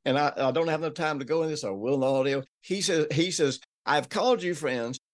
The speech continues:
for all things that I've heard from my Father, I have made known to you." In other words, I am going to teach you every single thing you're ever gonna need to know. I'm gonna teach you what you need for protection. I'm gonna teach you what you need for leadership. I'm gonna teach you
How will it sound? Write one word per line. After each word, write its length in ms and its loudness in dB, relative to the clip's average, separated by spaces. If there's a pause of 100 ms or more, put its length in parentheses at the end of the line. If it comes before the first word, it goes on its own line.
(120)
for 100 0
all 280 6
things 260 0
that 100 4
I've 180 2
heard 320 -2
from 180 -2
my 200 -2
Father, 500 -2
I 320 2
have 380 -4
made 320 -2
known 400 0
to 40 -16
you." 200 0
In 180 0
other 160 2
words, 220 -2 (260)
I 360 0
am 220 -4
going 340 -4
to 180 -6
teach 420 -6
you 200 -2 (100)
every 400 2
single 380 -2
thing 280 -4
you're 180 0
ever 280 -2
gonna 260 -4
need 300 -4
to 100 -6
know. 200 -4 (280)
I'm 140 0
gonna 240 4
teach 320 -2
you 100 -2
what 240 -4
you 140 -4
need 340 -4
for 180 -4
protection. 600 -4
I'm 140 -2
gonna 160 2
teach 340 -6
you 140 0
what 260 0
you 140 -4
need 340 -2
for 180 -6
leadership. 540 -4
I'm 80 -2
gonna 300 0
teach 400 -4
you 140 -2